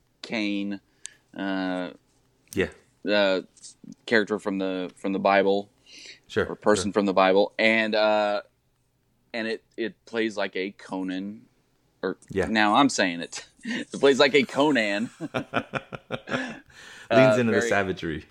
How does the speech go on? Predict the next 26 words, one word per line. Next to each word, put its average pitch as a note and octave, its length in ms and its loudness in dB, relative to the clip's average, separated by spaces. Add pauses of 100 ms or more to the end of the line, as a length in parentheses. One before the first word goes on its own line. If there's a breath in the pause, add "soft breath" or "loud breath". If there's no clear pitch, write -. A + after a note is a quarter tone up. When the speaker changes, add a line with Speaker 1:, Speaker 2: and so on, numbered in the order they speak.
(200)
Speaker 2:
right? F2+ 380 -4
Speaker 1:
Yes, C3 560 -6
very A#2 300 -8
much C3+ 160 -8
Speaker 2:
Yeah, F2 120 -4
Speaker 1:
so. F#2+ 40 0
Speaker 2:
yeah, F2 100 -2
yeah. E2+ 200 -4 (540 soft breath)
Yep, F2+ 260 2
yep. G#2 120 2
Speaker 1:
And, A2+ 360 -4
uh, G#2+ 240 0
so C3+ 160 -4
I B2+ 80 6
was B2 100 -2
super E3 260 -8
excited G2+ 460 -6
to G2 80 -14
see G#2+ 220 -8
what G2 420 -10 (120)
him G#2 260 -8
and F#2+ 100 -8
Azra G2 460 -2 (140)
would G2 180 -6
do G2 220 -4
on, F2+ 240 -6